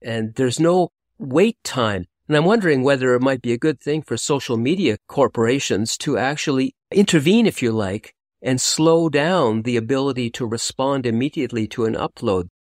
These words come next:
Let there be a delay of half an hour or something, and then it can be responded to. That would be a novel idea that might, uh, cause some, uh, a stir <laughs> on the one hand, but it might be helpful on the other.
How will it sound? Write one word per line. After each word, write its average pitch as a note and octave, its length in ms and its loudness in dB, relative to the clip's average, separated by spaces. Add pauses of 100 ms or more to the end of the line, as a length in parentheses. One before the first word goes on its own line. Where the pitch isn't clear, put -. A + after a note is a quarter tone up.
(120)
Let B2+ 240 -2
there B2 120 -2
be A#2+ 160 -4
a A#2 60 0
delay B2 540 0
of G2+ 200 -4
half D3+ 360 -4
an A#2 100 0
hour E3 280 0
or A2+ 100 2
something, G#2+ 500 -6 (200)
and C#3+ 200 0
then F#3 460 2 (200)
it B2 140 -6
can C3 200 -4
be B2 220 -4
responded C3+ 680 -6
to. G2 220 -6 (220)
That C#4+ 160 0
would A#3+ 120 -2
be C3 240 0 (200)
a A#2+ 80 -4
novel A#2+ 440 0
idea G#2 540 -4
that G#2 180 -10
might, A2 400 -6
uh, G#2 240 -6
cause G#2 360 -6
some, G2 400 -6
uh, F#2+ 140 -10 (100)
a B2 100 -2
stir C#3+ 540 4 (100)
<laughs> - 440 -4
on C3 120 0
the B2 80 4
one D#3+ 160 4
hand, B2 300 -4 (260)
but C3 380 -2
it - 60 -8
might C3+ 240 -2
be C3+ 100 -6
helpful C#3 400 -2
on G#2+ 140 -2
the A2+ 120 -4
other. G2+ 320 -4